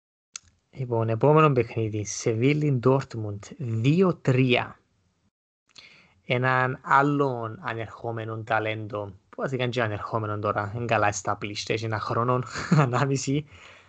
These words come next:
που, ε, έμαθαν τον ούλοι. Μιλούμε για τον Χάλαντ της Μπορούσια Ντόρτμουντ, με δύο γκολ και μία assist. Μπορούμε να πούμε ότι μόνος του,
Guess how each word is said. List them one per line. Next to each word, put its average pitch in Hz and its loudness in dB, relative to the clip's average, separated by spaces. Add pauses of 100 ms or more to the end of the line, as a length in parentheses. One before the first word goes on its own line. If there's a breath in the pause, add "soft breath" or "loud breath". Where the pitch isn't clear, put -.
(500 soft breath)
που, 113 0 (100)
ε, 107 4
έμαθαν 110 2
τον 107 -4
ούλοι. 147 2 (720)
Μιλούμε 117 0
για 117 4
τον 101 -2
Χάλαντ 139 2 (120)
της 104 -6
Μπορούσια 107 -4
Ντόρτμουντ, 139 0 (580)
με 107 -8
δύο 127 2
γκολ 123 0
και 117 -2
μία 117 0
assist. - -2 (1400)
Μπορούμε 143 4
να 131 2
πούμε 135 2
ότι 131 2
μόνος 170 0
του, 190 2